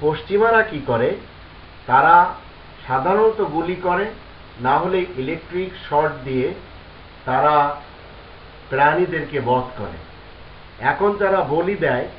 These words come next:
আর যারা ইলেকট্রিক শর্ট দিয়ে বা গুলি করে প্রাণীদেরকে হত্যা করে, প্রাণীদেরকে মেরে ফেলে এবং তার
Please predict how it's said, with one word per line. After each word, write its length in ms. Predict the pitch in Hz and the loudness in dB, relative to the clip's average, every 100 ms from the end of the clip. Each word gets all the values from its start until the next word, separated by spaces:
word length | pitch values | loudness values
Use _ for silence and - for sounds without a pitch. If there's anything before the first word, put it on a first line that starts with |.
| - - - - - - - - - | -20 -20 -20 -20 -20 -20 -20 -14 -2
আর 160 | 127 120 | 0 0
যারা 400 | 143 151 151 151 | 2 4 4 4
ইলেকট্রিক 480 | 127 135 165 180 196 190 - | -2 -6 -8 -8 -8 -8 -4
শর্ট 220 | 160 165 143 | -2 -2 -4
দিয়ে 260 | 160 170 165 | -4 -4 -2
বা 140 | 143 | -2
গুলি 340 | 110 131 170 185 | -2 -4 -4 -4
করে 320 | 170 147 147 - - - - - | 0 0 0 -4 -16 -20 -20 -16
প্রাণীদেরকে 580 | - 139 165 160 170 165 | -4 -2 -2 -4 -6 -6
হত্যা 360 | 147 165 - 165 | -6 -6 -2 -4
করে, 360 | - 123 156 - - - - - - - - | -2 -2 -2 -6 -14 -20 -20 -20 -20 -20 -8
প্রাণীদেরকে 800 | 120 147 156 156 143 151 139 120 - - - - 107 | -2 -2 -2 -4 -4 0 0 0 -8 -18 -20 -18 -4
মেরে 260 | 127 156 | -2 0
ফেলে 320 | 165 156 139 131 | 0 -2 0 0
এবং 260 | 127 127 117 | -2 -4 0
তার 300 | 135 139 | 2 2